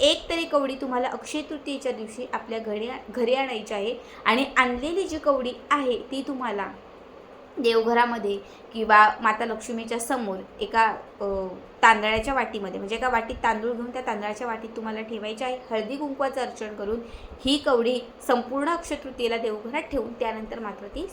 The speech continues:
सोबत ठेवायची आहे. याने देखील तुमच्याकडे लक्ष्मी खेचली जाईल, धनाची आवक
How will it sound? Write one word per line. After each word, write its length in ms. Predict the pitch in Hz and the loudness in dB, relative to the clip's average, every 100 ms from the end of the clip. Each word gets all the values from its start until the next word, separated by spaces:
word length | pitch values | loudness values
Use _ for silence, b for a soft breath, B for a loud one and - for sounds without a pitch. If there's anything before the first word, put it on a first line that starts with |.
| - | -2
सोबत 200 | 240 220 | 0 0
ठेवायची 500 | 220 208 190 185 202 | -4 -8 -8 -8 -10
आहे. 160 | 180 - B B B B | -10 -14 B B B B
याने 300 | 240 240 254 | 6 6 6
देखील 320 | 247 247 294 | 4 4 2
तुमच्याकडे 440 | 262 226 240 233 226 | -4 -4 -4 -2 -2
लक्ष्मी 360 | 208 - 233 233 | -4 -4 -6 -4
खेचली 360 | 220 202 - 269 | -4 -4 -4 -4
जाईल, 240 | 247 214 - | -2 -4 -6
धनाची 300 | 208 202 220 | -6 -4 -4
आवक 240 | 208 214 | -4 -4